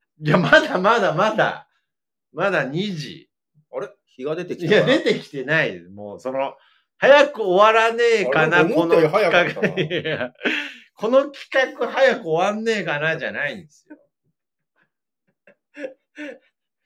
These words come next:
Speaker 2: えー？
Speaker 1: そうそう。綾瀬はるかが来るかもしれない店のあのカフェ。
Speaker 2: まあ、可能性はゼロではね。
Speaker 1: もうほぼ嘘じゃん。
Speaker 2: いや、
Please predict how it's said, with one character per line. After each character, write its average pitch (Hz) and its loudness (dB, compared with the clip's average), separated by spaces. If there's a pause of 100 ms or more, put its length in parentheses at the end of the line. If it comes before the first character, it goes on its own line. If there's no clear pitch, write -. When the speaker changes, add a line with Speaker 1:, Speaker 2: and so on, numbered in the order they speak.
(480)
Speaker 2:
え 98 -14
ー？ - -
Speaker 1:
そ 127 -8
う 104 -14
そ 107 -8
う。 - -8
綾 151 0 (380)
瀬 160 -14 (100)
は 175 4
る 190 -4
か 151 0
が 135 -2 (360)
来 262 -4
る 240 0
か 185 4
も 165 -4
し 151 -6
れ 185 4
な 185 2
い 175 0
店 165 -8
の - -14
あ 151 -4
の 180 -4
カ - -2
フ 160 -6
ェ。 156 -6
Speaker 2:
ま - -16
あ、 - -12
可 160 -4
能 226 2
性 233 2
は 190 2
ゼ 247 8
ロ 302 8
で 233 8
は - 2
ね。 - -
Speaker 1:
も 175 2
う - -2
ほ - -8
ぼ - 4
嘘 - -4
じ - -8 (220)
ゃ 180 0
ん。 - -10
Speaker 2:
い 156 -10 (300)
や、 147 -4